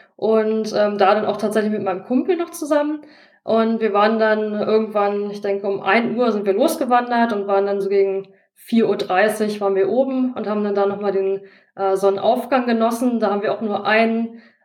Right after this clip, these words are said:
äh, Mann getroffen, der da mal, oder der morgens auch direkt hochgekommen ist zum Sonnenaufgang, der halt in so einer Alm arbeitet und der kommt jeden Morgen da hoch, hat er uns erzählt. Also da war dann auch nichts seltsam. Wir waren halt zu dritt mit dem Hund und mit dem Kumpel, da war nix,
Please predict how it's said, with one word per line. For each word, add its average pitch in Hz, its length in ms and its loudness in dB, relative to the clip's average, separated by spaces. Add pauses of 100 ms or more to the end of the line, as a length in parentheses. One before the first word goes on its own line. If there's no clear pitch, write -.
äh, 208 460 2
Mann 226 280 2
getroffen, 233 440 -2
der 226 100 4
da 208 180 2
mal, 214 420 0
oder 202 140 0
der 196 160 4
morgens 208 380 2
auch 214 160 2
direkt 202 380 -4
hochgekommen 233 600 -2
ist 208 300 -2
zum 214 120 -2
Sonnenaufgang, 214 640 0
der 208 140 0
halt 196 120 2
in 202 120 -4
so 196 100 0
einer - 120 -2
Alm 269 360 0
arbeitet 240 560 0
und 208 60 -6
der 202 120 0
kommt 208 220 -4
jeden 208 180 -2
Morgen 233 240 2
da 226 140 2
hoch, 220 120 0
hat 226 120 0
er 214 100 2
uns 208 100 -2
erzählt. 220 500 -2 (380)
Also 196 160 2
da 202 160 4
war 214 80 4
dann - 120 -2
auch 202 100 -6
nichts 208 240 -4
seltsam. 240 680 2
Wir 202 100 0
waren 202 200 0
halt 202 140 -4
zu 202 80 -8
dritt 269 260 -2
mit 202 120 -4
dem 208 120 -6
Hund 247 300 0
und 202 100 -4
mit 196 120 -6
dem 196 140 -6
Kumpel, 247 340 0
da 202 160 -2
war 202 100 -2
nix, 208 380 -8